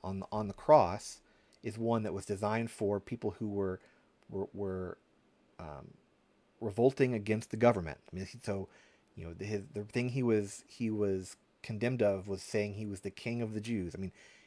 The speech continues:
th-, this is a, it's a very, uh, political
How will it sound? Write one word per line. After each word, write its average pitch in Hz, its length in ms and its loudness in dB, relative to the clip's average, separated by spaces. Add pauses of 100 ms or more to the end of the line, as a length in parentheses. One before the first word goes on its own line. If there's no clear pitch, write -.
(200)
th-, - 120 -14 (440)
this 110 280 -10
is 107 100 -6
a, 104 40 0
it's 107 200 -2
a 101 80 -2
very, 120 760 2 (1120)
uh, 82 340 -12 (360)
political 107 1000 2